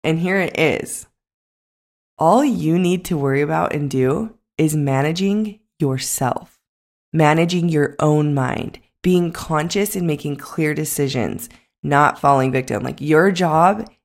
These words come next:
is to manage yourself. Once you learn to manage your own brain, make conscious decisions as parents,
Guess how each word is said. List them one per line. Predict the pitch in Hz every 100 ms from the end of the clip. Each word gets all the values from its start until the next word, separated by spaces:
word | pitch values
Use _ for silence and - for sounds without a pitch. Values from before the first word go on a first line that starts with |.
| _
is | 175 170
to | - 180
manage | 151 143 135 131 131
yourself. | 131 - 123 -
Once | 156 151 170 196
you | 240
learn | 214 190
to | 190 175
manage | 151 147 147
your | 151
own | 135 135
brain, | 127 117 65 - _ _ _
make | 147 -
conscious | - 151 151 180
decisions | - 165 151 143 135
as | 135
parents, | - 127 82 -